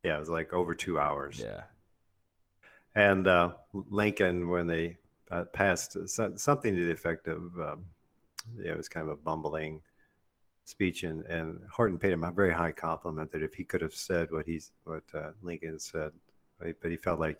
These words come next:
Speaker 1: he, he said something powerful here. Um, yeah, it's, uh, I think it was a three, four minute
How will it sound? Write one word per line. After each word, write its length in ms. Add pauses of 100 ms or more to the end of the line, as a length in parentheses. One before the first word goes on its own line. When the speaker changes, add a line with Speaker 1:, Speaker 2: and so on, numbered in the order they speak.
Speaker 1:
he, 160 (560)
he 140
said 200
something 300
powerful 480
here. 340 (640)
Um, 460 (1160)
yeah, 260
it's, 240
uh, 240 (720)
I 40
think 140
it 60
was 100
a 60
three, 240
four 300
minute 260